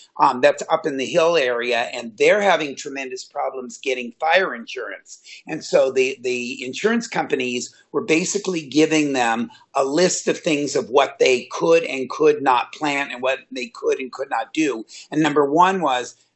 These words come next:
around the perimeter of the house, near the house,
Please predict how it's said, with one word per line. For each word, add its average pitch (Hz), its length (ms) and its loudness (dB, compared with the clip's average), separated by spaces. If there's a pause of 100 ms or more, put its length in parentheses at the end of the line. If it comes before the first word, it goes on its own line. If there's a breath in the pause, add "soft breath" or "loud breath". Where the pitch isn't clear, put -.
(280)
around 170 580 2
the 208 60 -8
perimeter 180 600 -6
of 151 120 -6
the 143 100 -2
house, 139 420 -4
near 151 320 -6
the 147 120 -4
house, 135 580 -4